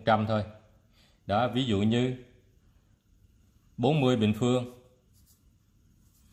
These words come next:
Đó, thì nó sẽ bằng bốn bình phương thêm một trăm, tức là thêm hai số không vào. Bốn lần bốn mười sáu, nhân với một trăm, tức là thêm hai số không vào là sẽ ra kết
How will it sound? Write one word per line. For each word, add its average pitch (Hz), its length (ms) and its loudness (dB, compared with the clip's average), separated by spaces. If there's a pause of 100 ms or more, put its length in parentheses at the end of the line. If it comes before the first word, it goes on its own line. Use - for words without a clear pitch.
(420)
Đó, 107 280 -2
thì 104 140 0
nó 110 160 2
sẽ 107 200 -2
bằng 104 340 -2 (180)
bốn 135 380 -4
bình 104 160 0
phương 120 520 -4 (920)
thêm 113 220 0
một 107 80 -4 (100)
trăm, 110 200 2 (680)
tức 131 120 -6
là 113 100 2
thêm 110 220 -4
hai 110 180 -2
số - 140 -10
không 110 240 -4
vào. 95 320 -4 (340)
Bốn 131 220 -2
lần 104 160 0
bốn 117 280 0
mười 101 300 -2 (640)
sáu, 120 440 -2 (340)
nhân 120 240 0
với 123 120 -2
một 107 140 -4 (100)
trăm, 117 240 2
tức - 140 -8
là 98 80 -2
thêm 110 240 -6
hai 110 200 -4
số 117 140 -10
không 107 220 -4
vào 98 200 -2
là 98 100 -10
sẽ 104 160 -6
ra 107 200 -2
kết 120 180 -10